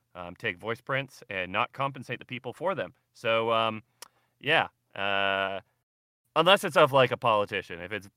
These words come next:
Joe Biden and Trump arguing about, um,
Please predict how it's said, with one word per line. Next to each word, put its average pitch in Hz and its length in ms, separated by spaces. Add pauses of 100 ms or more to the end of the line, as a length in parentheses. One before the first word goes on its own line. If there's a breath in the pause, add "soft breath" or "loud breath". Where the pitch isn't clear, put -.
Joe 143 200
Biden 117 500
and 98 360 (120)
Trump 107 300 (200)
arguing 101 460
about, 95 500
um, 92 480